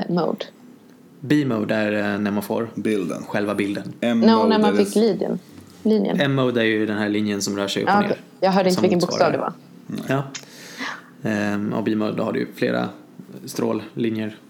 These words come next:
Speaker 2: Får en totalt två D-bild som rör
Speaker 3: Mm.
Speaker 2: sig. Ja. Och sen har det
Speaker 1: Mm.
Speaker 2: hänt en del, en del till.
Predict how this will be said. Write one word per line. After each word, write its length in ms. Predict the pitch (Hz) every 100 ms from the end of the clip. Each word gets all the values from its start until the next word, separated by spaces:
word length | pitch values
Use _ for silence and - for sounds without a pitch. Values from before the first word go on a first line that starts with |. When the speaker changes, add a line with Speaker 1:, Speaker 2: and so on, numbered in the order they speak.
| - -
Speaker 2:
Får 200 | - 117
en 240 | 113 113 113 - - 139 -
totalt 300 | - 113 113 - - -
två 160 | 120
D-bild 300 | 120 117 117 - -
som 200 | - 113 - -
rör 100 | -
Speaker 3:
Mm. 120 | 101
Speaker 2:
sig. 140 | - - - - - - - - - - - - - -
Ja. 80 | - - - - - - -
Och 140 | -
sen 120 | 143 135
har 60 |
det 60 | 131
Speaker 1:
Mm. 80 | 120
Speaker 2:
hänt 160 | 110
en 80 | 113
del, 240 | 107 104 101
en 120 | 117
del 180 | 107 101 - -
till. 220 | 110 -